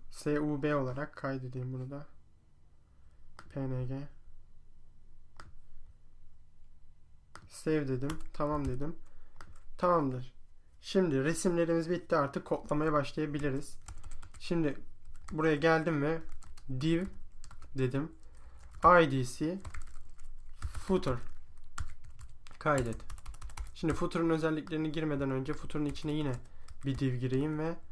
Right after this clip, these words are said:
bu divin class'ı her zamanki gibi class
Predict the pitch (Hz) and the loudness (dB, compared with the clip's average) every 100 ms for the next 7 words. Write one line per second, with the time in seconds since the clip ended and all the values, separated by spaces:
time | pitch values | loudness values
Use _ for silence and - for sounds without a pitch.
0 | - - - - 151 156 156 151 - 160 | -10 -14 -14 -6 -2 2 4 4 4 2
1 | 135 - 156 170 151 147 135 123 123 131 | 2 0 -2 2 4 4 2 0 -2 -4
2 | 123 127 156 - - - - - - - | -6 -2 -4 -4 -8 -8 -8 -6 -6 -8
3 | - - - - 143 143 151 - | -8 -10 -8 -2 2 2 2 -4